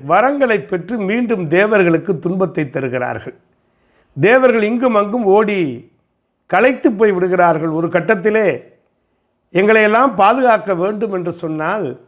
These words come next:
அது யாரால் முடியும்?" என்று கேட்ட பொழுது, "அனுமனால் தான் முடியும்" என்று சொல்ல, தேவாதி தேவர்கள், பிரம்மன் முதலானோர் அனைவரும் தங்களது அஸ்திரங்களையும் அனைத்து ஆயுதங்களையும்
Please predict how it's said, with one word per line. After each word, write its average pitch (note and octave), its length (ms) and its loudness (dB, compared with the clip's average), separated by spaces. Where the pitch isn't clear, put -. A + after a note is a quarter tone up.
அது D3 160 -2
யாரால் A3+ 460 4
முடியும்?" F3+ 360 -4
என்று D3+ 200 -6
கேட்ட E3 340 -6
பொழுது, D3+ 640 -8
"அனுமனால் A3 600 4
தான் A#3 260 2
முடியும்" F#3+ 600 -4
என்று D3+ 220 -8
சொல்ல, E3 560 -6
தேவாதி G3 520 4
தேவர்கள், F3 500 -2
பிரம்மன் F#3+ 580 -4
முதலானோர் F3+ 800 0
அனைவரும் A3 800 0
தங்களது F3+ 400 2
அஸ்திரங்களையும் F#3 1080 0
அனைத்து G#3 480 2
ஆயுதங்களையும் G#3+ 840 2